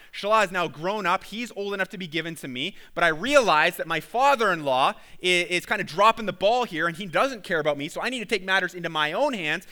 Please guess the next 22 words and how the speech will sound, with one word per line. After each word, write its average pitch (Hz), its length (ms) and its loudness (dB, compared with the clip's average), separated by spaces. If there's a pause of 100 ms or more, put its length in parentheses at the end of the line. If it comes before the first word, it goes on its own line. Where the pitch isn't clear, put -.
(180)
to, 165 100 -8
t-, - 160 -8
to 180 100 -6
care 220 240 0
for 156 140 -6
myself 170 640 -2 (200)
and 156 120 -8
to 170 40 -6
carry 196 360 0
on 254 240 0
my 220 180 2
family 156 380 -6
line." 131 380 -6 (920)
Now, 135 80 -6
what 165 140 -6
she 170 140 -10
does 202 340 0
here, 127 400 -4 (320)
uh, 131 140 -8
is 151 120 -8
not 185 280 -6
right. 123 320 -6